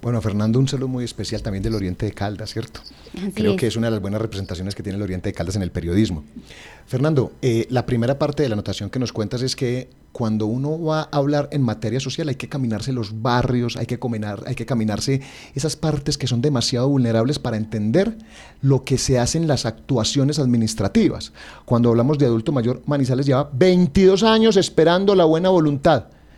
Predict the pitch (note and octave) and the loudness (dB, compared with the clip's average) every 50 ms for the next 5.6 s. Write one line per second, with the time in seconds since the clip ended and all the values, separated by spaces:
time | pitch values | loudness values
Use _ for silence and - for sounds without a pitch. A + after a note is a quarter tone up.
0 | - - - - C#3 D3 C#3+ D3 C#3 - G#3+ G#3+ A#3 C4 C4 - B3+ - - A#3+ | -20 -14 0 4 4 4 4 2 2 4 4 6 6 4 4 2 2 2 2 2
1 | A3+ A3+ - - - - D3+ C3+ C3 - C#3+ C3+ D3 C#3 - - B2+ C#3 C#3 G#3 | 0 0 -6 -14 -2 0 2 2 2 0 0 0 0 0 2 2 4 4 4 4
2 | G#3 G3 - - - C3+ A#2 - - - D3+ D#3 D3 D3+ E3 C3+ C#3+ B2 B2 A#2+ | 2 0 -2 -2 -2 -2 0 0 0 0 0 0 -2 -4 -2 -2 0 0 2 2
3 | A#2 A#2+ A#2+ A#2+ - D3+ C#3 C#3+ D#3 F3 F3 - - - - - _ _ - F3 | 2 0 0 -2 -2 -2 0 2 2 0 0 -2 -8 -18 -20 -20 _ _ 4 6
4 | E3 D3+ D#3 F3 G3 G#3+ A3 A3+ A#3 A#3 A3+ A3+ A3 A3+ A3+ A3 F3+ A3 A3 F3+ | 6 6 6 6 4 6 6 6 6 6 6 6 8 8 6 6 6 4 4 4
5 | E3+ F3 D#3 D#3 C#3 - A3+ A#3+ B3 B3 A3 | 6 4 4 4 4 4 4 4 4 0 -2